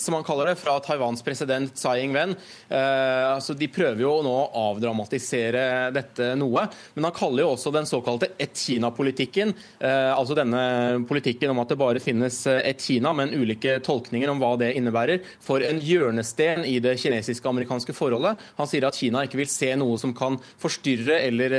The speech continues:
destabilisere det forholdet, så det er jo en klar advarsel om at, eh, Kina ikke vil akseptere, eh, dersom, eh, en direkte kontakt mellom Washington og Taipei fortsetter.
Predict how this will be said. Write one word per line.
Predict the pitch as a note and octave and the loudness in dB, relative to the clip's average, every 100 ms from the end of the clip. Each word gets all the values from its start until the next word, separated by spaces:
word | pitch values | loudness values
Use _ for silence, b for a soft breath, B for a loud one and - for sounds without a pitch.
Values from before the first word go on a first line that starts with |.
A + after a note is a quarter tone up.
| B2 | 2
destabilisere | A#2+ G2+ - A#2 A#2 A#2 C3+ C3+ | 0 0 -2 0 0 0 0 2
det | B2+ | 0
forholdet, | D#3+ A#2+ D3 E3 | 2 2 2 -2
så | C#3+ | 0
det | C3 | 2
er | A2 | 2
jo | C#3 | 0
en | C#3+ B B - | -2 B B 0
klar | B2+ C3 | 2 2
advarsel | C#3 G#2+ G#2+ G2+ F3 D3 | 0 2 0 0 0 0
om | A2+ A2+ | 0 -2
at, | A2+ B2+ | 0 -2
eh, | A#2 - - | -2 -10 -6
Kina | B2+ A#2 D3 | -2 2 0
ikke | A#2+ | 0
vil | A#2 | -2
akseptere, | A2+ - - | 0 -4 -8
eh, | - A#2+ G#2 C#3+ D#3 - - - B2 B2 B2 A2+ | -6 -2 0 0 -2 -8 -8 -2 0 2 0 0
dersom, | A2 - B2+ B2 | -2 -2 -2 0
eh, | A#2+ A2+ A2+ A2 A#2+ A#2 A2+ G#2+ - F#2 | 0 0 -2 -2 0 0 0 -2 -6 -4
en | B2+ | -2
direkte | C#3 G#2+ - C3 | 0 -2 -4 -4
kontakt | C3 B2 - - | -4 -6 -6 -4
mellom | A2+ A#2 | 0 2
Washington | A2+ G2+ A2 - C3 C3 - | 0 -2 -6 -4 -4 -4 -2
og | A#2 G#2+ | -4 -2
Taipei | A#2+ - G2+ | -4 -2 -6
fortsetter. | G2 G#2 - - | -4 -8 -8 -12